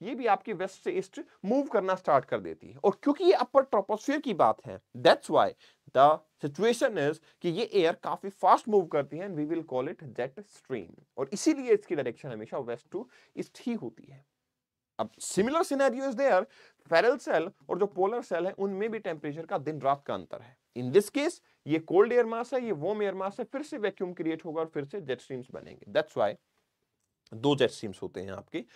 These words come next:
प्लैनेटरी लेवल पे, subtropical jet streams and subpolar jet streams। अब इंपॉर्टेंट क्या है?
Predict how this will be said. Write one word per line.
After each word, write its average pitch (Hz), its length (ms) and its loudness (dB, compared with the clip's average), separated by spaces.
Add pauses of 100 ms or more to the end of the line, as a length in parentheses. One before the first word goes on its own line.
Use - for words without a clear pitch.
(300)
प्लैनेटरी 143 460 4
लेवल 98 280 0
पे, 185 200 -4 (440)
subtropical 143 580 -2
jet 208 140 -2
streams 302 320 -12 (240)
and 214 220 -2
subpolar 175 520 0
jet 127 240 -4
streams। - 380 -20 (800)
अब 294 120 0
इंपॉर्टेंट 240 420 0
क्या 107 120 -2
है? - 180 -20